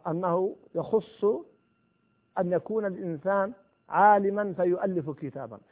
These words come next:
لا شك أن هذا مقصود أولي، ولكن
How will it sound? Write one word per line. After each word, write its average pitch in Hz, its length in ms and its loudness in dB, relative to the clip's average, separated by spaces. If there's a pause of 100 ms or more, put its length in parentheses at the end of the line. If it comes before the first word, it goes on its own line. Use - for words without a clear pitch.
(160)
لا 202 120 6
شك 233 300 2
أن 190 240 0
هذا 196 300 4
مقصود 180 540 -2
أولي، 147 500 -4 (480)
ولكن 147 440 -6